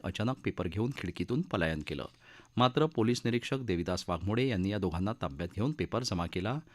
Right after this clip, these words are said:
आरोपींवर योग्य ती कारवाई केली जाईल, असं धारूर तालुका गट शिक्षणाधिकारी मनोज कोल्हे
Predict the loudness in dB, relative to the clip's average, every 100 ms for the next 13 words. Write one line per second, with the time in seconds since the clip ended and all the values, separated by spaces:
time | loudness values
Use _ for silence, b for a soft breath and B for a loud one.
0 | B B 2 6 6 4 4 4 4 2
1 | 0 0 0 0 0 0 0 2 2 2
2 | 0 0 0 0 0 0 -2 -4 0 2
3 | 2 0 0 0 0 -2 0 0 0 0
4 | 0 2 0 -2 -4 -4 -2